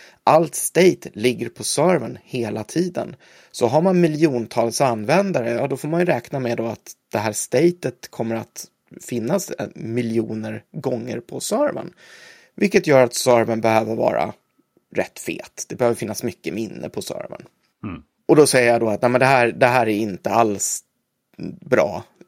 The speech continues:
Speaker 1: för Blazor.
Speaker 2: Mm.
Speaker 1: Och då tyckte den här kommentaren då att, nej, men vänta nu, liksom, det, mi-, det, man vill ju ha miljontals användare, så det, Blazor är ingenting att använda, alltså. Är det, är det det vi ska ta med oss från det här?
Speaker 2: Mm.
Speaker 1: Och det är det ju absolut inte.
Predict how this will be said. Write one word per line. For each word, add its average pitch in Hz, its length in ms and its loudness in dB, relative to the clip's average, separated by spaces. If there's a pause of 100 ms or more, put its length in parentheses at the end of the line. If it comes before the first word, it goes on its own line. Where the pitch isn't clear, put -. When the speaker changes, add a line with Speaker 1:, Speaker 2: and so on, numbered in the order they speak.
Speaker 1:
för - 240 -6
Blazor. - 540 -10 (340)
Speaker 2:
Mm. 92 120 -12 (440)
Speaker 1:
Och 131 120 6
då 131 380 8 (100)
tyckte 123 260 -2
den 110 100 0
här 107 180 -2
kommentaren 156 560 4
då 113 80 -2
att, 104 80 -6
nej, 123 80 2
men 127 120 0
vänta 156 280 0
nu, 120 140 -2
liksom, 113 560 -6
det, 110 260 -4
mi-, 110 460 -4
det, 117 140 -2
man 120 160 2
vill 113 120 -2
ju 120 60 2
ha 202 200 4
miljontals 131 680 -2
användare, 98 560 -6
så - 100 -12
det, 110 160 -2
Blazor 143 460 -2
är 113 60 0
ingenting 110 340 -10
att 110 60 -4
använda, 120 500 0
alltså. 95 300 -4
Är 110 80 -10
det, 113 280 -4
är 113 40 -4
det 117 100 -2
det 127 240 -2
vi 101 280 -8
ska - 180 -10
ta - 100 -16
med - 180 -10
oss - 100 -12
från 104 160 -14
det - 60 -10
här? 113 80 -4
Speaker 2:
Mm. 104 80 -4
Speaker 1:
Och - 40 -6
det 139 80 0
är 131 40 0
det 120 80 0
ju 113 60 2
absolut 139 680 -6
inte. - 380 -14